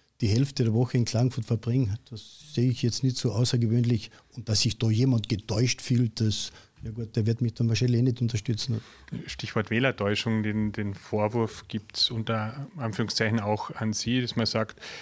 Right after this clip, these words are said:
Speaker 2: dieser Wahlkampf ist total auf Peter Kaiser zugeschnitten und dann in drei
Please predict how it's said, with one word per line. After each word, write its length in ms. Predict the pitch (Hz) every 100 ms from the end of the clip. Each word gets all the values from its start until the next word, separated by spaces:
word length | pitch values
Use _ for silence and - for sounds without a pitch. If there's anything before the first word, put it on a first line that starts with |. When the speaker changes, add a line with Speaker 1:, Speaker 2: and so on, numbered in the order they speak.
| - - _ _ -
Speaker 2:
dieser 180 | 113 107
Wahlkampf 420 | 110 117 113 -
ist 240 | 104 -
total 320 | - 104 107
auf 140 | 113 -
Peter 220 | 117 107
Kaiser 480 | - 120 147 135 -
zugeschnitten 760 | - 135 131 139 139 - 131
und 200 | 117 113
dann 200 | 110 113
in 140 | 117 113
drei 520 | 95 107 117 127 135